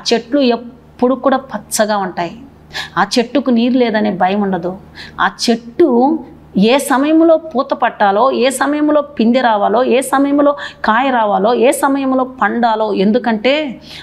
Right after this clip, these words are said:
ఆ చెట్టుకి జీవం నీళ్ళు, ఆ చెట్టు బ్రతకటానికి నీళ్ళు. అవును దేవుని బిడ్డ, ఇక్కడ జాగ్రత్తగా గమనించినట్లయితే నీళ్ళు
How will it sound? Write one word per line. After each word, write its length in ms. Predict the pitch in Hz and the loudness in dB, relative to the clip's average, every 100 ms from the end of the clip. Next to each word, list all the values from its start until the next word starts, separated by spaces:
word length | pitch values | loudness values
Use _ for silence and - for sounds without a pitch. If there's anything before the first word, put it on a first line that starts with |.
| - | -4
ఆ 80 | 202 - | -4 -2
చెట్టుకి 720 | 262 254 320 330 285 208 - - - - - - - | -4 0 0 2 0 0 -2 -12 -20 -20 -20 -12 -6
జీవం 480 | 165 233 262 254 214 | 0 2 2 0 0
నీళ్ళు, 420 | 226 240 180 - - - - - - - - - - - - | 0 0 -2 -6 -16 -20 -20 -20 -20 -20 -20 -20 -20 -8 -6
ఆ 80 | 214 285 | -2 -2
చెట్టు 240 | - 359 | 0 -2
బ్రతకటానికి 760 | 247 247 254 339 320 294 294 254 | 0 -2 -2 -2 0 0 0 0
నీళ్ళు. 500 | 302 392 349 196 - - - - - - - - - - - - | 2 2 2 0 -6 -18 -20 -20 -20 -20 -20 -20 -20 -20 -12 -2
అవును 260 | 220 277 | 2 2
దేవుని 260 | 240 208 196 | 2 -2 -4
బిడ్డ, 300 | 175 175 170 - - - | -2 -2 -2 -4 -20 -6
ఇక్కడ 340 | 190 190 202 175 | -4 0 -2 0
జాగ్రత్తగా 600 | 202 196 240 240 254 240 208 | 0 0 0 -2 -2 -2 -2
గమనించినట్లయితే 840 | 202 202 - 190 190 196 196 196 | -2 -2 -2 -2 -2 -2 -2 0
నీళ్ళు 640 | 175 185 254 233 226 302 | 0 2 2 2 2 0